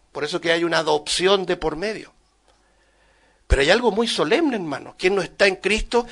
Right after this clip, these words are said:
está expuesto a las maldiciones en el sentido del pecado hasta la condenación final.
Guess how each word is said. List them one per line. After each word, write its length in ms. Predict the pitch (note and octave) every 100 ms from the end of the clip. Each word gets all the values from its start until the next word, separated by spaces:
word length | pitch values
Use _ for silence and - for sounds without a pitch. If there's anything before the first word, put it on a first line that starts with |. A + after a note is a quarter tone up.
| -
está 320 | - F#3+ - G#3
expuesto 600 | - - G#3+ A#3 A#3 A#3
a 60 |
las 140 | G#3 F#3+
maldiciones 920 | F#3+ F#3 F#3 E3+ G#3+ A#3 A#3+ A#3+ - -
en 160 | - E3
el 80 | E3
sentido 460 | F3 - G3+ G3+
del 180 | G3 A#3
pecado 560 | A#3 A3 A3 A3 A3+ A#3 - _
hasta 380 | - G#3 G3 A3
la 160 | G3 F#3
condenación 580 | F#3 F3+ F3 E3+ F#3+ F3+
final. 440 | D3+ F#3 C#4